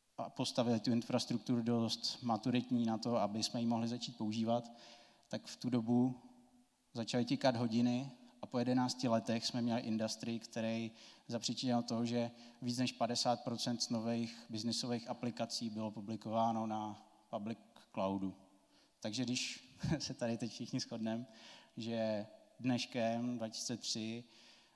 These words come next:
začíná tady ta green line světýlko pro blockchain a že máme všechno potřebné pro to, aby jsme mohli začít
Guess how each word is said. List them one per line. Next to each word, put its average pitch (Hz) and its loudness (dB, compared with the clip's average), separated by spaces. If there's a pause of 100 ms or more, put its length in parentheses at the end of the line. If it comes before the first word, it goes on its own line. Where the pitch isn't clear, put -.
začíná 113 2
tady 113 0
ta 117 0
green 120 2
line 117 0
světýlko 117 -6
pro 117 -2
blockchain 110 2
a 117 0
že 113 0
máme 113 2
všechno 110 -4
potřebné 113 -2
pro 110 -8
to, 110 -6
aby 110 -4
jsme 110 -4
mohli 107 0
začít 107 -6